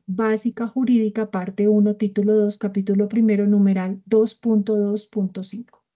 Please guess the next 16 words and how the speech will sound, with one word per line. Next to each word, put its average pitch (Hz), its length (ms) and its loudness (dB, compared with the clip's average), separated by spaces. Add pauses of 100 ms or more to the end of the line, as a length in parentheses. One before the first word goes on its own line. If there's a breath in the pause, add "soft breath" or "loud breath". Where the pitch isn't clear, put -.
(1700 soft breath)
Cuando 240 240 6
un 240 100 6
tercero 269 400 0
burla 285 360 0
de 277 80 -6
sus 277 180 -8
protocolos 220 540 -2
de 240 100 0
autenticación 220 680 -2
haciéndose 233 460 0
pasar 208 340 -4
por 208 140 2
el 226 100 0
cuentaviente, 208 640 0
dispone 208 400 0
por 220 300 -4